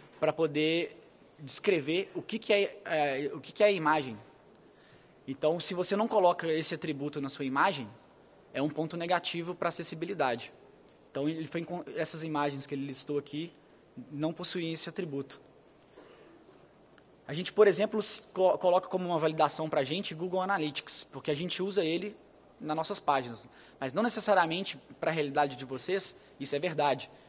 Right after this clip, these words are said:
Então, você consegue, pro seu domínio, habilitar ou desabilitar cada uma dessas validações. Ou, por exemplo, mudar os parâmetros, igual eu falei que no, no caso do paparazzi, uma imagem de três megas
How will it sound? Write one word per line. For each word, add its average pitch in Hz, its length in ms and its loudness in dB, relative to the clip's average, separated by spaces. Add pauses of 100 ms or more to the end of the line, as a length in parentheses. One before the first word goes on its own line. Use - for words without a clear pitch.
(180)
Então, 151 260 -2
você 175 200 -4
consegue, 180 540 0
pro - 280 -10
seu 185 180 0
domínio, 175 460 0 (200)
habilitar 175 680 -2 (200)
ou 208 140 2
desabilitar 190 920 0
cada 220 240 6
uma 208 320 4 (160)
dessas 165 320 0
validações. 165 720 2 (720)
Ou, 175 300 6
por - 240 -2
exemplo, 175 360 -6
mudar 180 260 4
os 175 120 0
parâmetros, 160 440 4
igual 147 180 2
eu 156 60 -2
falei 151 260 0
que 151 100 -10
no, 151 100 -6 (180)
no 156 140 -6
caso 143 240 0
do 143 80 -8
paparazzi, 147 640 4 (120)
uma 160 140 0
imagem 147 340 2
de 139 120 -8
três 147 260 -4
megas 135 400 -6